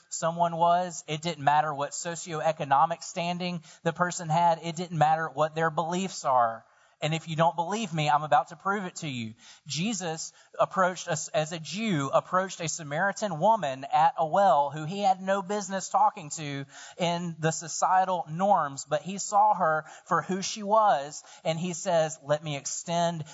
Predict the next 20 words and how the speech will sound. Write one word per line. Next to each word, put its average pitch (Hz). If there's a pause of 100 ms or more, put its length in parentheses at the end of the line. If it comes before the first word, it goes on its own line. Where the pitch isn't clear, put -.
(120)
this 143
living 151
water 123 (200)
to 135
you." 113 (300)
He 185
approaches 190
a 147
Roman 185
cent-, 180
a 147
Roman 196
centurion 202
approaches 190
him 202
and 185
says, 160
"Jesus, 202 (220)
my 160
servant 175